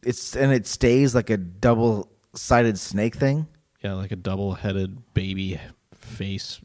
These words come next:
Speaker 2: weird-looking monster thing with, like, a long wool snake body.
Speaker 1: And it sucks on this woman's thighs. It gets bigger than it runs off to steal your neighbor's goat milk.
Speaker 2: Yep.
Speaker 1: This thing sucks.
Speaker 2: <laughs>
Speaker 1: This thing's incredible. What a mess.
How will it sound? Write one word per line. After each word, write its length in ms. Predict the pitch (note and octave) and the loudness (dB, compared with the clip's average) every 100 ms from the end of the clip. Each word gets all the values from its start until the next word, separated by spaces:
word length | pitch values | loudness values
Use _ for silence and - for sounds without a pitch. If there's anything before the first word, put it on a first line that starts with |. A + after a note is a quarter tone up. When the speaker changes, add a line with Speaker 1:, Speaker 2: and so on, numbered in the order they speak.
| _ | _
Speaker 2:
weird-looking 640 | - G2 F#2+ F#2+ F#2 - F2+ | -8 -6 -6 -8 -8 -8 -8
monster 460 | F#2+ A2 F#2 - G2+ | -8 -10 -10 -10 -8
thing 300 | - G2 G2+ | -6 -6 -6
with, 160 | G2+ | -8
like, 120 | F#2 | -8
a 280 | G2 F#2+ F#2+ - | -6 -6 -6 -10
long 440 | - F#2+ F#2+ F#2+ F2+ | -8 -6 -4 -6 -6
wool 380 | F#2+ F#2+ F#2 - - | -6 -4 -6 -12 -16
snake 420 | - - G2 - | -12 -8 -8 -8
body. 320 | F2+ F#2 - - _ | -8 -8 -14 -20 _
Speaker 1:
And 100 | B2 | -4
it 100 | B2 | -4
sucks 480 | - - - E3 - | -4 -2 0 0 0
on 180 | C3 C3 | 2 2
this 160 | A#2+ - | 2 2
woman's 320 | C3 B2 - | 2 2 0
thighs. 480 | - G#2+ A#2 A2+ A2 | 2 4 4 2 0
It 160 | F#2 | -6
gets 160 | F#2 F#2+ | -12 -4
bigger 260 | - A2 | 0 2
than 180 | A2 A2 | 2 2
it 60 | G#2+ | 2
runs 300 | G2 G#2 G#2 | 2 0 2
off 140 | G#2 | 0
to 80 | G2+ | 0
steal 240 | F#2 A2 G2+ | -4 -2 0
your 100 | G2 | 0
neighbor's 260 | G2 F2+ | -2 -4
goat 260 | E2 F#2 F#2+ | -4 -2 0
milk. 320 | G2+ A#2 - - - - | 0 -2 -6 -18 -14 0
Speaker 2:
Yep. 220 | G#2+ - - - _ _ _ _ _ _ _ - - - | 2 2 -2 -20 _ _ _ _ _ _ _ -18 -12 -10
Speaker 1:
This 140 | - | -6
thing 140 | F2+ | -6
sucks. 520 | F2 - E2+ F2 - - _ | -6 -6 -6 -6 -10 -16 _
Speaker 2:
<laughs> 200 | E3+ - - - - - | 0 2 2 0 -14 -10
Speaker 1:
This 120 | C4 | 0
thing's 140 | F#3 C3 | 4 4
incredible. 680 | G2+ - B2 G2+ D2+ E2+ - _ _ _ _ _ | 2 0 0 0 -4 -6 -8 _ _ _ _ _
What 120 | - | -4
a 60 | C#4+ | 0
mess. 640 | A2 F#2 F#2 F#2 - - | 2 2 2 0 -4 -12